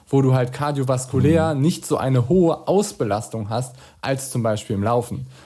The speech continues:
Speaker 1: Laufen ist halt sehr, sehr
Speaker 2: Mhm.
Speaker 1: dramatisch und sehr fortgeschritten eigentlich als Ausdauerdisziplin.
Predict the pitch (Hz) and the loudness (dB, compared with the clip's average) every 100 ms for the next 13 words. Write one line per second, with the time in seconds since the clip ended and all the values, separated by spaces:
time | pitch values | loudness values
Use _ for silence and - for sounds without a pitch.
0 | - 120 147 151 139 139 123 127 139 143 | -4 0 0 -2 -2 -2 -2 0 0 2
1 | 135 127 123 92 - 139 120 - 107 107 | 2 2 2 4 2 0 -4 -4 -4 0
2 | 123 117 - 139 143 135 - - 98 101 | 0 0 -2 -2 -2 -6 -6 -6 -8 -6
3 | 95 - 104 104 104 104 92 101 104 98 | -8 -6 -6 -4 -4 -6 -6 -6 -4 -4
4 | 92 98 - 104 - 101 113 | -6 -8 -12 -12 -8 -8 -8